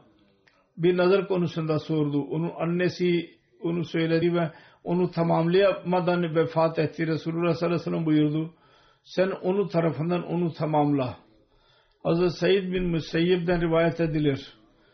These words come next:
Hazreti Sa'd bin Ubade Resulullah sallallahu aleyhi ve sellem'in hizmetine çıktı ve arz etti, "Benim annem vefat etmiştir.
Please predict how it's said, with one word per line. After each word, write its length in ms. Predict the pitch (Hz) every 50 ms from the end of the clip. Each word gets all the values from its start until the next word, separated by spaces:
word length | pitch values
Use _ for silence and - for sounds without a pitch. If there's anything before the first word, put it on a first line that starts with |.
| _ _ _ _ _ _ _ -
Hazreti 340 | 165 165 170 180 165 -
Sa'd 340 | - 170 175 180 185 175 175
bin 100 | 180 180
Ubade 720 | 170 135 147 151 151 156 156 156 151 160 160 151 143 107 85 - _ _ _ _ _ _ _ _ _ _ _ _ _ _ _ _ _ _ -
Resulullah 640 | - 160 165 170 165 165 - 180 175 180 185 175
sallallahu 280 | - - 170 170 165 165
aleyhi 0 |
ve 160 | - 170 170
sellem'in 240 | 175 180 160 147 151
hizmetine 480 | 160 160 170 170 165 175 175 170 165 -
çıktı 400 | - 165 143 - - 175 170 165
ve 80 | 160
arz 260 | - 160 175 180 175
etti, 220 | 165 143 127 - - _ _ _ _ _ _ _ _ _ _ _ _ _ _ -
"Benim 360 | 165 160 165 170 180 180 - -
annem 360 | - 165 165 175 180 180 180 175
vefat 440 | 170 165 - - 170 170 170 170
etmiştir. 640 | 175 160 - - 160 156 147 - - - 147 135